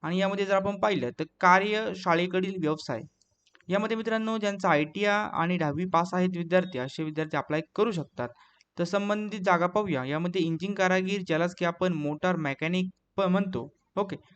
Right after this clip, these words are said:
त्यासाठी मित्रांनो पासष्ट जागा आहेत. या ठिकाणी दहावी आणि आयटीआय मोटार मेकॅनिकल कोर्सवर तुम्ही उत-, उत्तीर्ण असणं आवश्यक आहे. त्यानंतर असणार आहे इंधन कारागीर, ज्यालाच की डिझेल मेकॅनिक म्हणतो, चौसष्ट जागा आहेत. आयटीआय झाला पाहिजे तुमचा डिझेल मेकॅनिक कोर्समध्ये. त्यानंतर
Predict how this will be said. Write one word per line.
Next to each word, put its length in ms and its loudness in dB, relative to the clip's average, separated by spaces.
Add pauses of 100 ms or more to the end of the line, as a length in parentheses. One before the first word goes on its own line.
(140)
त्यासाठी 240 0
मित्रांनो 320 -2
पासष्ट 520 0
जागा 260 2
आहेत. 260 -2
या 60 -2
ठिकाणी 580 0
दहावी 540 -2
आणि 160 -2
आयटीआय 500 0 (220)
मोटार 260 -2
मेकॅनिकल 480 -4
कोर्सवर 420 -2
तुम्ही 220 -4
उत-, 260 -10
उत्तीर्ण 340 0
असणं 220 -4
आवश्यक 380 -6
आहे. 200 -2
त्यानंतर 300 -4
असणार 220 -2
आहे 120 0
इंधन 300 -2
कारागीर, 440 0
ज्यालाच 300 0
की 60 -4
डिझेल 260 -2
मेकॅनिक 320 -4
म्हणतो, 260 -4
चौसष्ट 440 -4
जागा 240 -2
आहेत. 300 0 (680)
आयटीआय 300 4
झाला 140 6
पाहिजे 220 0
तुमचा 280 0
डिझेल 260 -2
मेकॅनिक 360 -2
कोर्समध्ये. 460 -2
त्यानंतर 500 -2